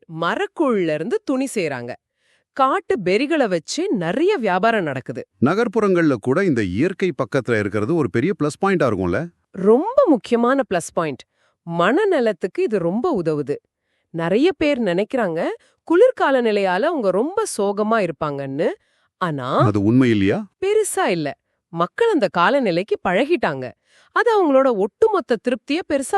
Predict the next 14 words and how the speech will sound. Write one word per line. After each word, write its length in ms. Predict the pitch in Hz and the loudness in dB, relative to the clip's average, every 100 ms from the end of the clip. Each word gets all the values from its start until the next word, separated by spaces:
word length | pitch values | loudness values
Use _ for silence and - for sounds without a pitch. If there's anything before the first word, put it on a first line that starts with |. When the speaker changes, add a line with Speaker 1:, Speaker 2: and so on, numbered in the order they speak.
| 208 | 0
Speaker 1:
பாதிக்கல. 480 | 147 196 349 196 127 - _ _ 143 | 0 0 -2 -4 -6 -8 _ _ 2
Speaker 2:
நீங்க 200 | 185 151 | 4 2
சொன்ன 280 | 143 180 220 | 0 -2 0
அந்த 180 | 131 120 87 92 | 0 0 0 0
எல்லோருடைய 460 | 147 190 185 151 | 2 2 2 2
உரிமை, 400 | 92 90 127 120 87 123 - _ | 2 2 2 2 0 -6 -14 _
அது 220 | - 104 101 | -4 -2 0
சரியா 340 | 101 131 220 | 0 2 2
நடக்கணும்னா 580 | 175 123 143 143 135 185 | 0 0 0 0 2 2
மக்கள் 360 | 143 95 170 180 | 0 0 0 0
மத்தியில 320 | 143 117 123 101 | 0 0 0 0
நல்ல 240 | 92 120 | 0 0
நம்பிக்கை 420 | 92 95 131 139 | 0 0 0 0
வேணுமே. 340 | 98 76 87 | 0 0 -2